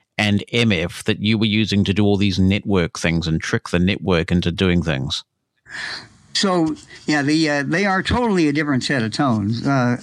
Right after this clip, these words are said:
Speaker 2: completely different, um, because they didn't want to have any crossover between the tones. The, uh, M F or multi-frequency tones that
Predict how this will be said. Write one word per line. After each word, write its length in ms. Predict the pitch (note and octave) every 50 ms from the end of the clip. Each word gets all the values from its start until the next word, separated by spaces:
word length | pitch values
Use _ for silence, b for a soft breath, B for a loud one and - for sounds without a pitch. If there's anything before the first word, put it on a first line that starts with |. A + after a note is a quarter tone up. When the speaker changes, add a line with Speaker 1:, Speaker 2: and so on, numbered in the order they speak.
| - B2 B2+
Speaker 2:
completely 500 | - D3+ C#3 C3+ D3+ F3+ E3+ C#3+ B2+ B2
different, 500 | A2 A2+ A2 - B2 G#2 G2+ G#2 - -
um, 340 | B2+ B2 B2 A#2+ A#2 A2+ G#2+ - - - B B B B B B B B B B B B B _ _ _ _ _ _ - - C#3
because 240 | D3 C#3 D#3 D3+
they 100 | C3+ D#3
didn't 300 | D3+ D3+ D#3 C#3+ D3 D3
want 260 | C#3+ C#3 C#3 C3+ C3 C#3
to 560 | - - D3 C#3 C3+ C3 B2+ B2 A#2 A#2 A2+ G2+ - - _ _ _ _ _ _ _ _ _ _ _ _ -
have 280 | A#2+ D#3+ D#3+ C#3+ C3+
any 180 | D3 D3 C#3 B2+
crossover 680 | - - - G#3+ G#3 F#3 - - C3 A#2+ A#2+ C3 B2+ A#2
between 360 | C3 B2+ - E3 D#3 C3+ A#2
the 80 | A2+
tones. 580 | G2+ - E3+ F3+ C#3+ A2+ G2 F#2 G2 G#2 - B B B B B B -
The, 300 | C#3+ C#3 C3+ C3+ C3 B2+
uh, 160 | B2 A#2+ A#2+ - -
M 200 | G3 G3+ F#3 E3
F 300 | D#3 F#3+ G3 F3+ D3 -
or 80 | D3+ B2+
multi-frequency 800 | C3 D3 E3 D#3 D3+ C3+ C#3 - F#3+ G3 - D#3 C#3 - C#3+ B2+
tones 480 | - C#3+ B2 A#2 A#2 C3 C3 C#3+ G2 -
that 220 | C3+ C#3 C#3 A#2+